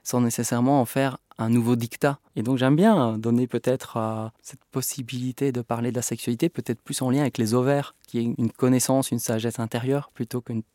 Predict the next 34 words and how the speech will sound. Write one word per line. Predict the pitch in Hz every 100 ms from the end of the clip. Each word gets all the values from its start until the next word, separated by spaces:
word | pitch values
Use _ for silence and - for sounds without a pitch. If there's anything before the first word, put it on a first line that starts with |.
| -
des | 123
testicules | - 120 123 117 147
qui | 117
sont | -
extérieurs, | 120 - 123 131 135 -
sensibles | 127 117 - 143 127 -
et | 120
visibles, | 117 123 131 139 110 -
et | 120
critiquables, | - 143 - 131 131 135
et | 127
jugeables, | 127 135 131 139 135
et | 139 151
qui | 151
sont | - 151
belles, | 147 160 175
attirantes, | 139 - 147 151 156 165 151
explicites. | 131 143 - 143 147 - 151 160 -
Euh, | 131 127
mais | 139 160
les | 220
ovaires, | 139 120 156
c'est | -
quand | -
même | 123 135
un | 123
monde | 120 120
intérieur. | 110 139 160 170 - _
Elles | 120
baignent | 117 135 143
à | 123
l'intérieur | 131 135 131 127 120
du | 113
corps, | - 170 -